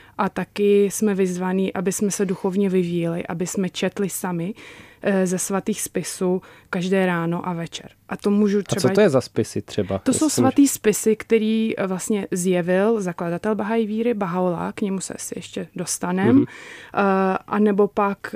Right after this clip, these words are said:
Speaker 1: vlastně můžeme se vyvíjet taky duchovně tím, že čteme svatý spisy z jiných náboženství. Tudíž třeba, eh, není to v Čechách zvykem, ale můžeme číst z Koránu, z Bible, z Bhagavad Gity, vlastně z jakýhokoliv,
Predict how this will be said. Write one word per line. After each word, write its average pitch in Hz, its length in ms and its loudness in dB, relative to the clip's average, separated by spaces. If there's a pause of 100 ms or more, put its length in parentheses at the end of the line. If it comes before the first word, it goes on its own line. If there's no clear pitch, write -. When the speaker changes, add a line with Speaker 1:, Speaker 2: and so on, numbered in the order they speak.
(120)
Speaker 1:
vlastně 202 520 0
můžeme 226 580 4 (340)
se - 180 0
vyvíjet 208 340 6
taky 214 200 -2
duchovně 202 380 2
tím, 208 200 0
že 190 120 0
čteme 202 320 0
svatý 196 340 -4
spisy 202 400 -2
z 190 100 0
jiných 208 560 4
náboženství. 208 840 -2 (400)
Tudíž 196 360 0
třeba, 185 580 0 (260)
eh, 196 220 0
není 220 380 6
to 254 160 2 (220)
v - 100 -8
Čechách 202 440 0
zvykem, 196 520 0
ale 190 320 0 (360)
můžeme 226 540 6
číst - 360 -12
z - 60 -16
Koránu, 165 580 -4
z 165 100 -6
Bible, 165 600 0
z 165 120 -10
Bhagavad 180 480 -4
Gity, 185 320 0
vlastně 180 280 -2
z 190 60 -2
jakýhokoliv, 220 1200 0